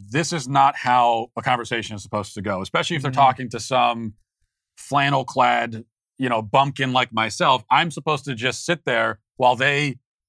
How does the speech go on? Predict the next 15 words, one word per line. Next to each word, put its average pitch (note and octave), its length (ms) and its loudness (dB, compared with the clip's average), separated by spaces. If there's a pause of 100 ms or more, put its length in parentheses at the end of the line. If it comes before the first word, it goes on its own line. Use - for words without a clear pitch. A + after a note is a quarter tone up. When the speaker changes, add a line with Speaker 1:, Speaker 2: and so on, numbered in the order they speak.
(140)
Speaker 1:
make C#3+ 320 2
their C#3 160 2
proclamations C#3 760 0
and B2 80 -6
declarations, B2 560 -2
and A#2+ 80 2
I'm A#2+ 60 0
supposed C3+ 220 -8
to A2 60 -10
sit B2 200 -4
there A#2+ 120 -2
kinda A#2+ 180 -4
slack-jawed A#2 600 0
and G#2 80 -10
just G#2+ 180 -10